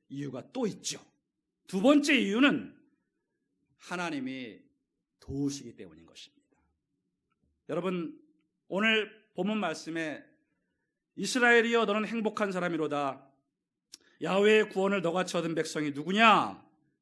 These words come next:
그는 너를 돕는 방패시오"라고 말씀하십니다. 하나님이 이스라엘의 돕는 방패가 되어 주셨습니다.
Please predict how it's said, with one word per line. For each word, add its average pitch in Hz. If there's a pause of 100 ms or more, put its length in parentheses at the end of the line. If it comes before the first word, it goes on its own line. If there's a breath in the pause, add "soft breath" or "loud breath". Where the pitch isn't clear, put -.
그는 175
너를 147 (220)
돕는 202
방패시오"라고 240
말씀하십니다. - (1000)
하나님이 156 (800)
이스라엘의 202 (340)
돕는 202
방패가 143
되어 131
주셨습니다. -